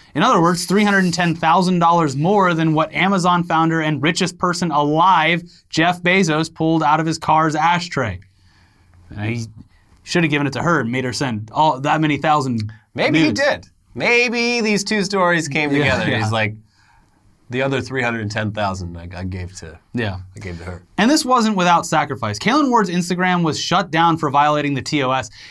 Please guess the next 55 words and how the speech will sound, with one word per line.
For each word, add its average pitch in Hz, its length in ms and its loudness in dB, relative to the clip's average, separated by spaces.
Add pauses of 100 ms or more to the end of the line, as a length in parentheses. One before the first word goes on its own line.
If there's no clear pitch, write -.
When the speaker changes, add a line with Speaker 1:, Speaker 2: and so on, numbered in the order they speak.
(120)
Speaker 1:
and 156 120 0
she 233 140 0
says 285 220 0
her 233 120 0
family 185 380 0
has 151 180 -2
disowned 156 520 2
her 151 100 4
over 120 240 -2
this. 95 320 -6 (180)
Stupid 240 640 0
family. 139 380 0
What 208 160 2
a - 60 2
Speaker 2:
Yeah. 143 120 -2
Speaker 1:
dumb 202 240 2
shit 202 320 0
family. 165 220 2
Speaker 2:
Daughter 156 340 2
is 110 220 -4
a 95 80 -8
hero. 104 420 -6
Speaker 1:
Yeah. 147 280 -2 (520)
Uh, 151 220 0
they'll, 165 180 0
they'll 170 220 -2
come 151 160 0
back 123 160 -4
around, 120 160 -2
I, 107 240 -6
I 110 40 -4
hope. 107 380 -2 (380)
Uh, 127 100 -4
but 208 180 0
sometimes 240 440 2
you 180 40 0
just 185 160 0
gotta 208 140 2
do 147 140 0
what's 147 180 -2
right, 151 220 2
even 196 260 2
if 196 120 -2
that 196 180 2
means 170 260 0
showing 156 240 2
your 156 100 2
butthole 143 380 0
to 135 60 -6
thousands 139 420 0
of 123 60 -8
strangers 131 340 -2
on 123 80 -4
the 117 100 -4
internet. 95 260 -6